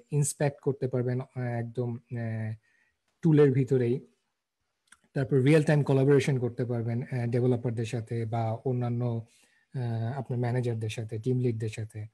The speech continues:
So কোলাবোরেশন আসলে খুব একটা সমস্যা না, ফিজিক্যালি আপনাকে,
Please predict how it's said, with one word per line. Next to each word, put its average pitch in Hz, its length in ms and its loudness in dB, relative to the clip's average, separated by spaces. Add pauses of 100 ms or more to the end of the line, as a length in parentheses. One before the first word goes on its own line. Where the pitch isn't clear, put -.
(540)
So 143 120 4
কোলাবোরেশন 190 680 6
আসলে 175 280 2
খুব 175 160 2
একটা 156 180 2
সমস্যা 135 380 0
না, 117 60 -2
ফিজিক্যালি 165 480 2
আপনাকে, 151 460 0